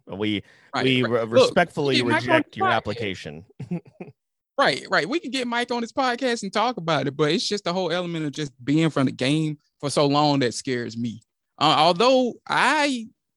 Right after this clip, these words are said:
Speaker 2: yeah, I'm not that opposed to maybe Rex Ryan because his defenses were killer and, like, coaching is just in his blood. But I don't know if Rex Ryan has any plans to get back into, back into football.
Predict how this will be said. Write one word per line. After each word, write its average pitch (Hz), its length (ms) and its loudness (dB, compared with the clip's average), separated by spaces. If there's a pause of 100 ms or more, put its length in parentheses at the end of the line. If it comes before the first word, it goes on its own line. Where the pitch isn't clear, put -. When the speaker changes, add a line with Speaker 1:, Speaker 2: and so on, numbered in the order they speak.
(220)
Speaker 2:
yeah, 185 200 -2
I'm 311 300 2
not 320 280 -6
that 180 160 2
opposed 185 440 -6
to 156 100 -4
maybe 147 280 -2
Rex 135 300 -2
Ryan 139 340 -2
because 131 320 -4
his 175 140 -6
defenses 127 840 -6
were 127 200 -12
killer 143 400 -2 (120)
and, 127 220 -4
like, - 260 -6 (300)
coaching 180 320 4
is 139 120 2
just 143 200 0
in 135 80 0
his 147 160 -2
blood. 139 540 0 (160)
But 131 240 -2 (340)
I 165 80 0
don't 190 220 2
know 165 160 2
if 147 100 -2
Rex 160 220 -2
Ryan 165 260 -2
has 151 260 -4
any 139 400 -6 (220)
plans 147 300 0
to 139 80 -8
get 131 180 0
back 131 220 -4
into, 127 520 -4 (260)
back 135 200 0
into 120 260 -4
football. 120 440 -2